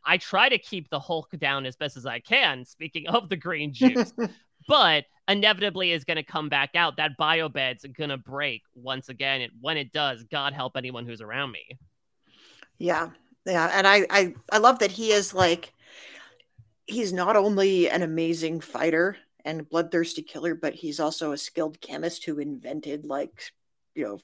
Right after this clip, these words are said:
Speaker 2: future steroids.
Speaker 1: Yeah, that was interesting in that it seemed like,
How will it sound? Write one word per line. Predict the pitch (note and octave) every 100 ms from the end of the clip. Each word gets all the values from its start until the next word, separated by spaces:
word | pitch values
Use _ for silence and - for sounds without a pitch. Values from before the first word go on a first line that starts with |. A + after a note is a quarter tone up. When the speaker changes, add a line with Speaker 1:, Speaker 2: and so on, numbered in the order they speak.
| -
Speaker 2:
future | E3+ E3
steroids. | D3+ - C3+ E3+ F3 F#3+ - - _ _ _ _ -
Speaker 1:
Yeah, | A3+ E4
that | A3 B3+
was | F4 A#3
interesting | C4 C4 - E3+
in | D#3+
that | E3+ F3+
it | F3+
seemed | - B3+ C#4 A#3
like, | G#3+ G3+ -